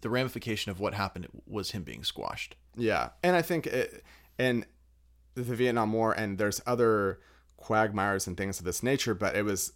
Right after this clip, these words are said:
Speaker 2: the United States' systematic decision to squash communism
Speaker 1: Mm-hmm.
Speaker 2: anywhere that it existed in any form.
Speaker 1: Right.
Speaker 2: And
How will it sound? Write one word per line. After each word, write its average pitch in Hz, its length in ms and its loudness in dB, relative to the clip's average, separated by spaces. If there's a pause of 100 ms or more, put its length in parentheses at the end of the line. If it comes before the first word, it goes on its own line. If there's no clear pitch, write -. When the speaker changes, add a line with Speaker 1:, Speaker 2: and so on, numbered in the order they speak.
Speaker 2:
the 110 160 -8
United 113 280 2
States' 101 360 -2
systematic 107 960 -2
decision 98 540 -4
to - 140 -6
squash - 960 0 (540)
communism 101 760 -2
Speaker 1:
Mm-hmm. 110 300 2 (100)
Speaker 2:
anywhere 131 560 4
that 101 100 0
it 95 80 -4
existed 95 760 -4
in 113 140 -2
any 101 260 -2
form. 123 600 -4 (280)
Speaker 1:
Right. 98 220 0
Speaker 2:
And 110 380 2